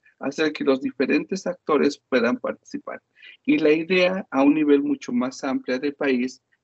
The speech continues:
es, en lugar de estar gestionando nosotros el agua por municipio, porque el agua no reconoce fronteras, nosotros tendríamos que buscar gestionar el agua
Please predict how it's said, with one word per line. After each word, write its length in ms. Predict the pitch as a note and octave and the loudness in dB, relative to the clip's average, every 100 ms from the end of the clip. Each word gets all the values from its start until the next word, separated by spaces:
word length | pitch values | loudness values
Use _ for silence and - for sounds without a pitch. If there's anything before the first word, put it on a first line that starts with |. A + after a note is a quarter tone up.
| - | -10
es, 420 | C3 B2 A#2+ - _ _ _ _ _ - | -4 -2 -4 -12 _ _ _ _ _ -2
en 140 | D3+ | 0
lugar 360 | D3+ D3 F3+ G3+ | 0 -2 -2 -2
de 100 | G#3+ | -2
estar 280 | G3+ F#3 F3+ | -2 -4 -4
gestionando 680 | - F3 - C#3 C#3 C#3+ C#3 | -6 -10 -4 0 2 2 -2
nosotros 560 | C3+ - C3 C#3 C3+ | -4 -6 -8 -6 -6
el 160 | - A#2 | -2 0
agua 320 | A#2 A2 - | 0 0 -2
por 340 | - D3+ D3+ D#3+ | 0 0 0 -6
municipio, 520 | D#3 D3 - A#2+ E3 - | -6 -4 -4 -6 -6 -6
porque 220 | C3 A#2+ | -6 0
el 80 | A#2 | 2
agua 200 | A#2 A2+ | 2 2
no 120 | A#2+ | 2
reconoce 560 | B2 B2+ - G#2+ A2+ D3 | 0 -2 -2 -2 -2 -6
fronteras, 500 | - E3+ D3 D3 - _ _ _ - | -8 0 0 0 -4 _ _ _ -2
nosotros 380 | D#3 E3 F#3+ | 0 2 0
tendríamos 560 | - E3 D#3 D#3 F3 F3+ | 0 -4 0 0 -2 -8
que 120 | - | -6
buscar 380 | C#3 C3+ - C#3+ | -6 -4 0 0
gestionar 400 | D#3 - C#3 C3 | -2 -2 2 2
el 140 | C#3+ | 2
agua 260 | C#3 A#2 C3 | 0 -2 -6